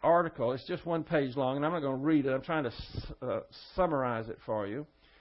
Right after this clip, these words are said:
He's just saying that people aren't thinking about heaven anymore, or very little. Uh, one thing he points out is that there are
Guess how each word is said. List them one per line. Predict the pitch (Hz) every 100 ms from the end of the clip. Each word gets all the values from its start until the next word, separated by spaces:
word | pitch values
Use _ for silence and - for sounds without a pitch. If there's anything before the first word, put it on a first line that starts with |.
| _ _ _
He's | 240 311
just | -
saying | 254 240
that | 196 -
people | 240 247 214
aren't | 208 156
thinking | 214 214 202 196
about | 180 175 196
heaven | - 180 220 185 165 147 -
anymore, | 170 156 151 170 151 127 143
or | 139 135
very | 131 180 165 135
little. | 156 147 139 156 _ _ _ _ _ _ _ _ _ _ _ _ 123
Uh, | 131 - _ _ _ _ _ _ _ _ _ _ _ _ _ _ _ _ _ _ _ _ _ _ _ _ _ - 127 _ _ _
one | 165 196 214
thing | 208 190
he |
points | 185 196 165 160
out | 151 139 151
is | 160 147
that | 175 - 147
there | 202 208 -
are | 170 170 165 160 156